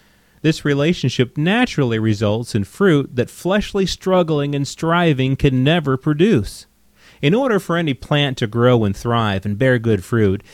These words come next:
it needs to dig its roots deeper and deeper into good soil. Grace is the fertile soil in which real life and godly nutrition for the Christian are found.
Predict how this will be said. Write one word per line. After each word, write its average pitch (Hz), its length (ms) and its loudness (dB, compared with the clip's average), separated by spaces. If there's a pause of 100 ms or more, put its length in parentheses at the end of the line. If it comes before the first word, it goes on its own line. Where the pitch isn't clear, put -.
(100)
it 135 160 -2
needs 160 300 0
to - 100 -2
dig 147 320 0
its 123 180 -2
roots 147 440 0
deeper 196 560 0
and 175 180 0
deeper 165 380 -2
into 101 160 0
good 123 260 0
soil. 123 540 -4 (580)
Grace 131 560 2
is 117 160 0
the - 100 -4
fertile 160 460 0
soil 120 540 0
in 101 160 0
which 104 240 0
real 156 340 2
life 143 380 -2
and 101 180 -4
godly 131 420 -2
nutrition 120 580 2
for 104 120 -4
the 98 100 -2
Christian 107 460 -2
are 95 100 -2
found. 95 500 -4